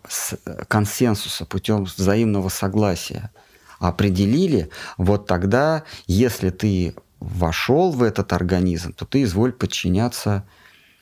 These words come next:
э, единоначалию. Вот. Вот примерно так. Я, я, наверное, ответил. Вы мне напишите, если я не ответил на ваш вопрос.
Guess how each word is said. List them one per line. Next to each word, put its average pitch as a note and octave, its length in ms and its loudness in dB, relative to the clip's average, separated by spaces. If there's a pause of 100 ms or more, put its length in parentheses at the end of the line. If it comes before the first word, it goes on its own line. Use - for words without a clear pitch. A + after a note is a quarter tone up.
(160)
э, E2+ 640 0 (300)
единоначалию. F#2 960 -2 (800)
Вот. E2+ 140 -8 (2500)
Вот - 140 -20
примерно G#2+ 500 0
так. - 560 -4
Я, G#2 340 0 (920)
я, G#2+ 200 2
наверное, A2+ 480 2
ответил. B2+ 520 0 (360)
Вы A2 80 4
мне C3+ 160 4
напишите, B2+ 600 0
если A2 300 0
я A2 220 2
не A2 180 2
ответил F2+ 540 -2
на E2 140 0
ваш F2 260 -4
вопрос. - 680 -8